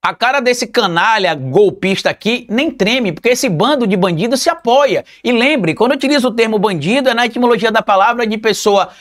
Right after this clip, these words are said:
mau caráter ou de um, ou de índole ruim, que é o que claramente é esse senhor aqui, ó. E é o que acontece. O ministro do T C U, o, o Augusto Nardes, que enviou áudio com insinuações golpistas, relatou o caso das joias do Bolsonaro. Vocês vão lembrar disso.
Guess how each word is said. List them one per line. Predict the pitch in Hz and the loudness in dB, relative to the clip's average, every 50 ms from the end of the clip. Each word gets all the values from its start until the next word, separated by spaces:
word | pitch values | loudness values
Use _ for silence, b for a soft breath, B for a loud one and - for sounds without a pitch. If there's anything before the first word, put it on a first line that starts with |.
| B B | B B
mau | B 151 170 180 208 247 262 254 | B -2 0 2 2 2 0 0
caráter | - 208 160 165 196 233 - - 247 196 - - _ _ _ _ | 0 0 2 2 0 0 0 0 -2 -2 -2 -4 _ _ _ _
ou | - 196 226 254 240 | 0 2 2 2 2
de | 196 226 233 | 2 2 2
um, | 214 214 247 254 | 4 4 2 2
ou | 214 202 226 247 | 2 4 4 4
de | 220 185 202 | 2 2 0
índole | 226 254 262 233 247 247 247 | 0 2 2 2 2 2 2
ruim, | 208 233 269 262 226 220 233 247 - - - _ _ _ _ _ _ _ | 2 2 2 2 2 2 0 0 -2 -4 -12 _ _ _ _ _ _ _
que | - 254 247 220 | -4 0 0 2
é | 233 277 | 2 2
o | 285 | 0
que | 320 302 | -2 -2
claramente | - - 277 277 359 370 285 220 220 294 302 - 247 | -2 0 2 2 2 2 0 -2 -4 -4 -2 0 0
é | 254 | 0
esse | 254 254 269 | 0 0 -2
senhor | 269 - 277 254 262 | -2 -2 0 2 2
aqui, | 285 277 277 - 247 254 226 | 0 0 0 -2 0 0 0
ó. | - - B B B | 0 -2 B B B
E | B | B
é | 214 247 | 0 0
o | 277 | 0
que | 269 311 | 0 -2
acontece. | 311 339 320 277 - 214 180 151 143 - - - b b b | -2 -2 -2 -2 0 0 0 0 -2 -6 -8 -14 b b b
O | b 185 | b 0
ministro | 240 262 269 240 - - 269 247 | 2 2 2 0 0 0 0 0
do | 254 240 | 2 2
T | 254 247 247 | 2 2 2
C | 247 226 202 | 4 2 2
U, | 190 202 247 - - _ _ _ | 4 2 0 -2 -6 _ _ _
o, | - 170 180 185 180 180 175 165 - - 165 165 165 165 160 | 0 2 4 4 4 4 2 0 2 2 2 4 4 4 2
o | 156 | 2
Augusto | 156 165 165 175 170 - 160 | 2 0 0 -2 -2 -2 -2
Nardes, | 151 147 165 196 196 180 185 - B B B B B | -2 0 0 0 -2 -6 -10 -12 B B B B B
que | - 233 | 0 0
enviou | 254 233 208 240 277 302 294 262 | 0 2 2 4 4 4 4 4
áudio | 220 226 233 220 226 | 4 2 0 -2 -4
com | 220 233 | -4 -6
insinuações | 226 214 226 214 - 214 190 | -4 -2 -2 -2 -2 -2 -2
golpistas, | 185 220 214 202 208 - 202 226 220 - 254 240 240 - b b b b b | 0 0 0 0 -2 -2 -2 -2 -2 0 -2 -2 -4 -4 b b b b b
relatou | b 147 233 277 311 330 311 247 - - 269 294 349 | b -2 0 0 2 2 0 0 0 2 2 2 2
o | 311 | 0
caso | - 285 285 269 247 | 0 0 0 0 0
das | 240 277 254 214 | 0 0 0 0
joias | 233 254 247 202 | 0 0 0 0
do | 240 | 0
Bolsonaro. | 226 247 254 247 - 285 269 202 180 170 151 | 0 0 0 2 0 -2 0 0 -2 -2 -2
Vocês | - 151 165 | -2 -2 -2
vão | 196 220 | 0 0
lembrar | 233 220 214 269 285 | 0 0 0 0 0
disso. | 220 185 165 143 123 - - | 0 -2 -2 -4 -4 -6 -10